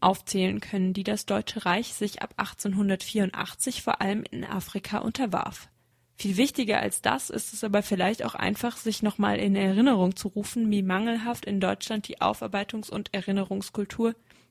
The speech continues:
in Bezug auf die deutsche Kolonialgeschichte auch heute noch ist. Wir haben mit Professor Doktor Reinhard Kössler gesprochen. Er ist Direktor des Arnold Bergstresser Instituts für kulturwissenschaftliche Forschung in Freiburg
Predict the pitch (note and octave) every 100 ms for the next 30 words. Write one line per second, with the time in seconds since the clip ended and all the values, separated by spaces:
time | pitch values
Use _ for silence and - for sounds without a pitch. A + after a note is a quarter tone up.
0 | _ A#3+ B3+ - C#4 G#3+ G#3+ G3 F3+ G#3+
1 | A#3 - G3+ F#3 F3+ G3+ G3+ - G#3 -
2 | A3 - F3 - A3 - - F#3+ - -
3 | _ _ _ _ A#3 B3 C4+ B3 A3 -
4 | G3 A#3 - A3 A#3 - G3+ G3 A3 A3+
5 | - - G3 - - - - - - -
6 | G#3+ A3 - G#3+ B3 - - _ _ G#3+
7 | G3 A#3+ - C4+ G#3+ F#3+ - G#3 A3 G#3+
8 | - G3 - - G3+ - - G3+ - G3
9 | B3+ - A3 - F#3+ - B3+ B3+ - G#3
10 | G3+ F#3 - F#3+ G3 - F#3 G#3 - B3+
11 | C#4+ D4 - F3+ F3 G3 -